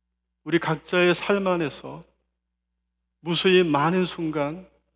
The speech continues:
죄 없으신 하느님을 그렇게 살해했습니다. 우리가 그런 삶을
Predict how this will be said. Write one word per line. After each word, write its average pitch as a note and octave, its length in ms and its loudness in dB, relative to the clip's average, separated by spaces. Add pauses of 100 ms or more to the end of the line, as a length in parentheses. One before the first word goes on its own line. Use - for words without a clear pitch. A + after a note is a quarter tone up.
(580)
죄 F3 220 6
없으신 F3+ 580 0
하느님을 E3+ 840 -4 (640)
그렇게 D#3+ 680 -6 (380)
살해했습니다. B2+ 2000 -10 (1900)
우리가 E3 280 6
그런 F3+ 320 6
삶을 G3+ 800 0